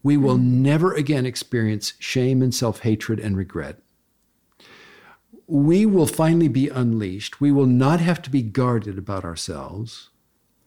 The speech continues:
Speaker 1: Our personalities, we will finally be all that we, God made us truly to be. Each one of us will be an individual,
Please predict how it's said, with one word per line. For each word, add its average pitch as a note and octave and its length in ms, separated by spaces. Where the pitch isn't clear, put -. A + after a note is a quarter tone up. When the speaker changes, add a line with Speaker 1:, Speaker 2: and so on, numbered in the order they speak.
Speaker 1:
Our C#3+ 160
personalities, C#3+ 1200
we D#3 220
will D3+ 160
finally D3+ 360
be B2+ 240
all E3 320
that D#3 220
we, B2 260
God A#2+ 300
made B2+ 200
us C3+ 200
truly E3+ 440
to D#3+ 80
be. G2 300
Each D#3+ 180
one D#3 140
of C#3+ 80
us D3 160
will C#3 80
be A2 160
an G#2 80
individual, A#2 800